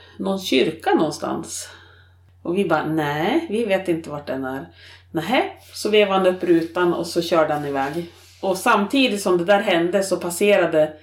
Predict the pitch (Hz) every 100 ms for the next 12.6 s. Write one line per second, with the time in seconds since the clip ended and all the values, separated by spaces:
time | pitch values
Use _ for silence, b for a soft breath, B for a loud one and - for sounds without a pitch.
0 | B B B B - 160 151 165 175 -
1 | - 226 170 151 - 180 185 170 165 185
2 | 175 143 151 156 170 156 175 - - -
3 | - b b b b b - 226 233 -
4 | 302 233 214 285 285 247 214 180 220 220
5 | 202 180 175 175 160 165 - 196 180 175
6 | 165 160 160 151 165 156 170 160 165 160
7 | 147 147 156 160 - 196 208 214 196 180
8 | 170 175 165 156 151 156 - 165 165 151
9 | 156 156 - _ 220 175 165 190 208 240
10 | 247 247 180 147 170 226 139 170 B B
11 | B - 208 185 170 160 160 147 147 151
12 | 139 151 151 135 -